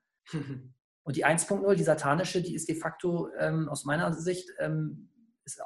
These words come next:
Speaker 2: ist, ist vorbei. Es gibt, es wird eine andere Art von Weltordnung geben. Eine Weltordnung des Friedens. Eine Weltordnung,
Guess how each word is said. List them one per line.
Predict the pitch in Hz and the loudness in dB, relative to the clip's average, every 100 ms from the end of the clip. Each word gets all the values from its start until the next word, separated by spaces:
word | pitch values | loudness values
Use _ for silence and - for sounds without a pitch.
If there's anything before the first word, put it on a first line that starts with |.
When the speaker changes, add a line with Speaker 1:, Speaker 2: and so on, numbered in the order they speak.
| - | -8
Speaker 2:
ist, | 143 - - | -6 -6 -8
ist | - - | -10 -8
vorbei. | 156 143 117 120 | -4 -2 -2 -6
Es | 120 | -12
gibt, | - 156 | -12 -8
es | 156 - | -6 -4
wird | 180 | -2
eine | 175 | 0
andere | 180 160 | 0 0
Art | 127 | -2
von | - 127 | -4 -4
Weltordnung | 123 123 127 123 120 | -4 -2 -4 -6 -10
geben. | 117 113 113 _ _ _ _ _ _ | -10 -12 -12 _ _ _ _ _ _
Eine | 131 139 | -4 2
Weltordnung | 139 151 147 143 | 2 2 0 0
des | 135 | -2
Friedens. | - 175 143 - - _ | 0 2 2 0 -10 _
Eine | 135 123 | -8 -2
Weltordnung, | 139 131 135 139 131 | -2 0 -2 -2 -4